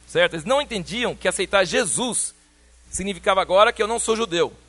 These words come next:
agora eu sou cristão. Eles não sabiam isso, eles nem se chamavam cristão. Eles eram judeus ainda, ia pro templo, ia pra sinagoga. Jesus nunca falou o contrário, nunca falou que não devia ir. Então eles se consideravam o quê? Eles não se consideravam uma nova igreja,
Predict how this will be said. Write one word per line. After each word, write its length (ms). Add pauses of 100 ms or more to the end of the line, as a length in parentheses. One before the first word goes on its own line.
agora 240
eu 60
sou 240
cristão. 600
Eles 120
não 100
sabiam 300
isso, 140
eles 60
nem 120
se 100
chamavam 300
cristão. 400 (580)
Eles 220
eram 200
judeus 520
ainda, 560 (260)
ia 220
pro 120
templo, 560
ia 140
pra 100
sinagoga. 600
Jesus 260
nunca 220
falou 260
o 60
contrário, 420
nunca 160
falou 120
que 100
não 160
devia 260
ir. 180 (680)
Então 260
eles 140
se 100
consideravam 380
o 20
quê? 240 (1000)
Eles 200
não 180
se 120
consideravam 380
uma 60
nova 300
igreja, 600